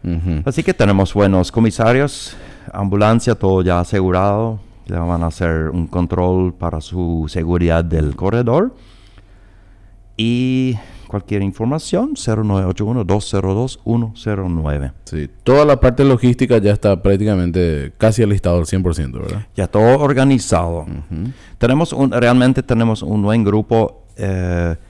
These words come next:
Speaker 2: comisión de correcaminatas,
Speaker 1: Ajá.
Speaker 2: donde están la gente de Filadelfia.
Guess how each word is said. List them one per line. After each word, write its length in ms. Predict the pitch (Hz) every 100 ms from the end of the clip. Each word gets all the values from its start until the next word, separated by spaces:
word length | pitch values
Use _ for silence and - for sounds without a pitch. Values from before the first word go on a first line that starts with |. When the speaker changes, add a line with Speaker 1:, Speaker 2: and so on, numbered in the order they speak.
| - - - - - - -
Speaker 2:
comisión 920 | - 101 95 - 101 101 104 98 92 85 - - - - - - -
de 80 |
correcaminatas, 1040 | - 90 87 90 85 85 85 - 85 - -
Speaker 1:
Ajá. 120 | - 80
Speaker 2:
donde 200 | 87 90
están 200 | 87 90
la 60 |
gente 220 | 85 87
de 40 | 87
Filadelfia. 520 | 90 82 85 90 101